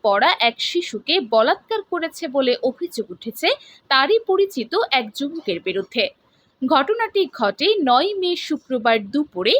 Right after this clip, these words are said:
শিশিরের মাঠ সংলগ্ন এলাকায়। পরিবার সূত্রে জানা গেছে, অভিযুক্ত মোহাম্মদ সাব্বির শিশুটিকে কথা আছে বলে নিজের বাসায় ডেকে নেয়। তারপর ভয় দেখিয়ে তার সঙ্গে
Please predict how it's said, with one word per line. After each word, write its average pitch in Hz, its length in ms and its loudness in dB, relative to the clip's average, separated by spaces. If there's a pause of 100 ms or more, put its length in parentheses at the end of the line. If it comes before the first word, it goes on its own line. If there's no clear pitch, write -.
(220)
শিশিরের 277 560 0
মাঠ 240 320 2
সংলগ্ন 254 560 0 (140)
এলাকায়। 190 440 0 (520)
পরিবার 392 400 4
সূত্রে 403 420 0
জানা 240 300 0
গেছে, 202 360 -2 (380)
অভিযুক্ত 262 600 0
মোহাম্মদ 247 500 2
সাব্বির 311 580 0
শিশুটিকে 381 760 -2 (120)
কথা 254 380 0
আছে 403 300 -6
বলে 233 200 0 (100)
নিজের 247 320 0
বাসায় 214 440 -2
ডেকে 240 300 -4
নেয়। 185 180 0 (400)
তারপর 240 440 2
ভয় 285 340 0
দেখিয়ে 277 520 0
তার 254 160 2
সঙ্গে 233 460 0